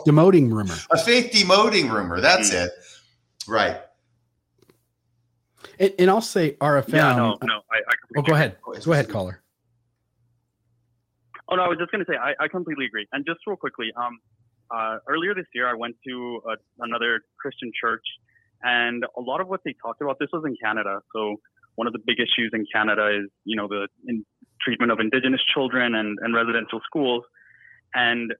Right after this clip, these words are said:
Speaker 3: for a good part of the, of the sermon, the, the pastor was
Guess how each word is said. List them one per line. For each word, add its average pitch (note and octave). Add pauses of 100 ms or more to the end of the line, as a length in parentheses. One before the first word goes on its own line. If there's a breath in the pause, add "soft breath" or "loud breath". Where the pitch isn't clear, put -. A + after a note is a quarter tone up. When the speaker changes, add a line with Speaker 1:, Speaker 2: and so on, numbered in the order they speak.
(580)
Speaker 3:
for B2+
a A#2+ (240)
good D#3+ (180)
part C3
of B2
the, G#2+ (100)
of A2
the A2+ (240)
sermon, C3
the, A2+
the A2+ (160)
pastor B2+
was G#2+